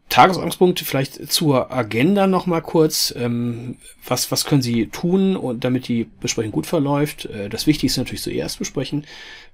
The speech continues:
Ähm, da sind Sie sicher, dass das auf jeden Fall abgeschlossen wird und die unwichtigen Sachen packen Sie ans Ende. Äh, die fallen dann meistens weg, äh,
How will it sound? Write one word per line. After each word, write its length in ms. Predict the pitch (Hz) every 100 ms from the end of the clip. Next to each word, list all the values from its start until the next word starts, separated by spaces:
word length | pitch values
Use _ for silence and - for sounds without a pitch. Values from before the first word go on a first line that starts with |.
| -
Ähm, 160 | 117
da 100 | 113
sind 140 | 117 127
Sie 140 | 117
sicher, 240 | 110 117 107
dass 140 | -
das 180 | 117 98
auf 160 | 85
jeden 160 | 107 143
Fall 160 | 131 90
abgeschlossen 560 | - - 127 - 117
wird 160 | 120 117
und 100 | 104
die 60 |
unwichtigen 480 | 113 117 117 - 110
Sachen 220 | 104 120
packen 180 | 110 101
Sie 140 | 95 98
ans 120 | -
Ende. 320 | 117 127 127 - - - -
Äh, 100 | 120
die 120 | 104
fallen 220 | 104 110 113
dann 100 | 110
meistens 400 | 98 - 98 -
weg, 380 | 107 - - -
äh, 140 | 104